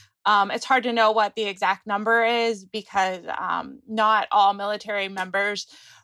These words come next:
report their sexual assault, um, but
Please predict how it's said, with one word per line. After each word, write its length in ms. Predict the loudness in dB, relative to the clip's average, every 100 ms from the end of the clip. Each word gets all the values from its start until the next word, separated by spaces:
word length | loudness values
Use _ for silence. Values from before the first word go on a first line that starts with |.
| -2
report 640 | -2 2 4 4 2 -2
their 240 | 0 0 0
sexual 580 | -6 -6 -4 -2 -2
assault, 600 | -4 -2 2 2 2 -6 -16 -10
um, 400 | -4 -4 -6 -2
but 300 | 2 2 2